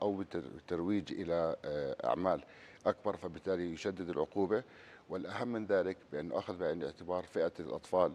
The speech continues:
اللي أقل من ثمانية عشر سنة أو فئة الناس اللي عندهم، آه، قصور عقلي ويتم استغلالهم من خلال هذه الش-،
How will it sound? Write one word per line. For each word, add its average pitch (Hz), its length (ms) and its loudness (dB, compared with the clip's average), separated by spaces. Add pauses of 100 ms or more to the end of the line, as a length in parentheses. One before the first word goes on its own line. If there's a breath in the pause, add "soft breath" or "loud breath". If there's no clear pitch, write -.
(140)
اللي 69 120 -4
أقل 87 180 0
من 92 120 -2
ثمانية 82 320 -4
عشر 87 220 -4
سنة 92 300 0 (420 loud breath)
أو 165 200 4
فئة 117 320 0 (120)
الناس 104 320 -2
اللي 92 240 0
عندهم، 95 320 0
آه، 78 340 -4
قصور 92 400 0
عقلي 87 260 2
ويتم 85 340 -2
استغلالهم 80 500 0
من - 60 -14
خلال 80 280 -4
هذه 76 180 -8
الش-، - 200 -8